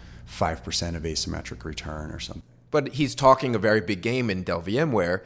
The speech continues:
Speaker 2: He talked a very big game in Dell. And in the end, he settled for ten cents or fifteen cents or whatever it was.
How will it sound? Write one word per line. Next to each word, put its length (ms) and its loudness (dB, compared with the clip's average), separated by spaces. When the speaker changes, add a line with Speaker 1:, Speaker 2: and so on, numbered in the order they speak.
Speaker 2:
He 80 -10
talked 240 -4
a 40 -10
very 260 -4
big 240 -10
game 240 -8
in 100 -12
Dell. 560 0
And 80 -8
in 80 -6
the 160 -4
end, 320 2
he 160 -10
settled 380 -4
for 340 -4
ten 280 -8
cents 420 -6
or 180 -8
fifteen 440 -8
cents 300 -2
or 40 -8
whatever 420 -4
it 60 -6
was. 420 4